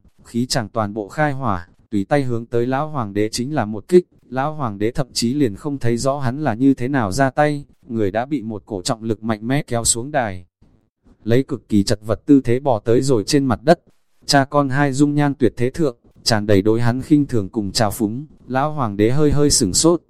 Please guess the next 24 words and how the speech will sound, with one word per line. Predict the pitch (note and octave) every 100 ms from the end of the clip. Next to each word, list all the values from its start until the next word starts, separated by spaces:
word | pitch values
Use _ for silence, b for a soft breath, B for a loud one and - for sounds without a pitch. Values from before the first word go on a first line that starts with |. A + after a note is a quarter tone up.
| _ _
chờ | A2 G2
phản | A#2+ F#2+
ứng | G#2+ B2
lại | D#3 B2+
đây | B2+ C#3+
chính | C3 B2 D3+
mình | A2+
vừa | G2 G#2+
mới | G#2 A2+
làm | D3+ A#2
cái | G2 A2 C3
gì | C#3 A2
lúc | C#3 F3
sau, | - D3 C#3+ C#3 _ -
sắc | - F3
mặt | B2
một | A2+ G#2+ -
cái | A2+
chớp | A2+ F3+ E3+
mắt | F3
chi | - D#3+ C#3
gian | C#3+ C#3
liền | B2+ A2
trắng, | F#2 G#2 G#2+